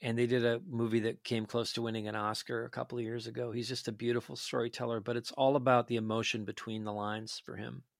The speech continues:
Um, it's all about the emotion exists after the person says the terrible thing or beautiful thing that they're gonna say. Um, uh, What's Eating Gilbert Grape was his.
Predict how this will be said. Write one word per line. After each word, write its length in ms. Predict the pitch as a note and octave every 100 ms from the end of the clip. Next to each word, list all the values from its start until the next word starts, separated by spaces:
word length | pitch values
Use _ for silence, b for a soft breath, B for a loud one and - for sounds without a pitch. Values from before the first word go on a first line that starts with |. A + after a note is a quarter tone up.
| -
Um, 260 | G#2+ A#2+
it's 160 | B2+ -
all 120 | B2+
about 240 | A#2+ B2
the 80 | B2
emotion 420 | A2+ A2 A2+ -
exists 480 | A2 F#2 G#2 G#2+ -
after 300 | A2+ G#2+ -
the 100 | G#2
person 360 | - G#2+ - G#2+
says 320 | - G#2 F#2+
the 80 | G#2+
terrible 440 | - G2+ G#2 G2+
thing 240 | F2+ G#2 G#2
or 80 |
beautiful 440 | G#2 G#2 G2+ - A#2
thing 240 | - G#2
that 120 | G2
they're 120 | - A2+
gonna 180 | A2+ G#2
say. 460 | - A#2 A#2 A#2+ _
Um, 380 | A2 G#2 G#2 - -
uh, 120 | C3
What's 260 | B2+ C#3+ D#3+
Eating 180 | C#3
Gilbert 380 | A#2+ A#2+ A2 A2
Grape 320 | - A2 A2
was 140 | G#2+ -
his. 400 | - - -